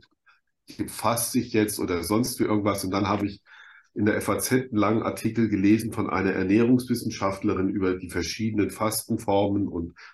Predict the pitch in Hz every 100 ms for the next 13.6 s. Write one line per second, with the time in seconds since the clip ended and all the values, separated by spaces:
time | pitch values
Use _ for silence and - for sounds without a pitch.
0 | _ 113 117 107 107 - - 95 92 -
1 | 90 - - - - 85 82 78 87 -
2 | - 78 104 110 - 67 80 85 80 -
3 | 95 92 - 87 131 131 123 107 - 117
4 | 104 95 92 87 82 82 82 - - -
5 | - - - - - 127 123 120 107 98
6 | 107 117 110 - 110 104 104 107 127 117
7 | 117 107 127 123 120 - 95 95 - 90
8 | 90 92 98 - 82 - 80 71 71 -
9 | 82 69 78 67 - _ _ _ _ _
10 | - - - - - 87 98 104 117 123
11 | 110 107 104 117 107 - - _ 98 95
12 | 110 107 101 - 139 143 - 107 101 95
13 | - 123 127 117 117 -